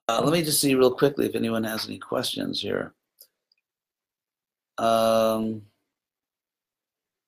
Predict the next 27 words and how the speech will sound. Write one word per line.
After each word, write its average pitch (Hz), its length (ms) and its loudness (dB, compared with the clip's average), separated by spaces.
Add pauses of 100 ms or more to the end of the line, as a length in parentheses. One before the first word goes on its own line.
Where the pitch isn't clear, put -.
here's 151 220 -6
a - 40 -10
question. - 600 -6 (960)
"Por 131 120 6
favor, 131 260 6
podría 127 440 6
aclararme 120 520 4
si 117 160 -8
karma 117 380 0
es 110 180 -6
un 117 80 -2
instrumento 110 580 -6
de 104 120 -2
dharma, 107 400 -2
entonces?" 98 800 -8 (720)
Uh, 113 180 6
please, 139 400 4
could 127 220 0
you 123 180 2
clarify 131 760 4 (1160)
for 127 160 2
me 139 360 6 (120)
if 120 160 0
karma 127 380 2
is 113 240 -4
an 110 100 -6
instrument 113 760 -2